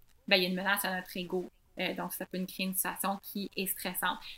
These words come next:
L'anxi-, on parle plus d'anxiété quand, euh, c'est relié à l'anticipation dans le futur et non pas à,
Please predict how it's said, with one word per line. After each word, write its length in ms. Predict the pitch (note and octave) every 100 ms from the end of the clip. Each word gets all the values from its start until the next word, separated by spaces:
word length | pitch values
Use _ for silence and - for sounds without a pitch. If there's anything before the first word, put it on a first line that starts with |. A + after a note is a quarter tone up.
| -
L'anxi-, 400 | - G#3 B3 -
on 80 | F#3
parle 220 | G3+ G#3
plus 180 | - D#4
d'anxiété 640 | A#3+ G#3+ - A3 - C4+ -
quand, 420 | B3 A#3 B3 B3+ -
euh, 440 | F#3 F3+ F3 F#3 - -
c'est 220 | - G3+
relié 240 | G3+ G3+ A3+ A#3+
à 140 | - G3
l'anticipation 960 | G3+ A#3 A#3 - - A3+ G3 - A3
dans 120 | G#3+
le 60 | F#3+
futur 720 | - - - - G3 F3+ F#3 -
et 80 | F#3
non 200 | G3 F#3+
pas 220 | - A3
à, 160 | F#3+